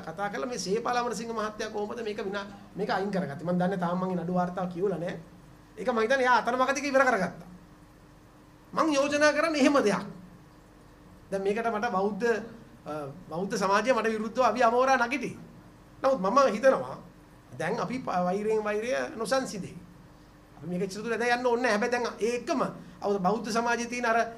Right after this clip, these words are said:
ඉඳලා හිටලා හරි නයා කියලා පෙන්වන්න ඕන කියලා සම-, ඒ-, ඒකත් දැන් මැසේජ් එකක් ගිහිල්ලා තියෙනවා. මෙහෙම ලොකු බණතක් තියෙනවා, ප්‍රශ්නයක් තියෙනවා. මේක භාවිතා වෙන්න පුළුවන් තමන් කියන දේට විරුද්ධව.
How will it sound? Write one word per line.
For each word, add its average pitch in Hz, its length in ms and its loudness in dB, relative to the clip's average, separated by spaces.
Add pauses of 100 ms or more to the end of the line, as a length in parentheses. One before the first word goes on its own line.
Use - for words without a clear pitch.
(160)
ඉඳලා 226 340 0
හිටලා 233 280 0
හරි 233 80 -2
නයා 214 260 4
කියලා 226 200 -2
පෙන්වන්න 220 360 -2
ඕන 220 120 -2
කියලා 202 180 -6
සම-, 254 180 -2
ඒ-, 262 220 -8
ඒකත් 269 320 -2
දැන් 277 160 2
මැසේජ් 262 320 0
එකක් 262 120 2
ගිහිල්ලා 233 260 -2
තියෙනවා. 175 300 -8 (760)
මෙහෙම 185 320 0
ලොකු 185 220 2
බණතක් 175 440 0
තියෙනවා, 180 260 -2
ප්‍රශ්නයක් 185 500 -2
තියෙනවා. 175 300 -6 (420)
මේක 190 220 0
භාවිතා 175 460 2
වෙන්න 175 180 -2
පුළුවන් 175 240 0
තමන් 170 260 -4
කියන 160 200 -4
දේට 160 160 -6
විරුද්ධව. 190 420 -4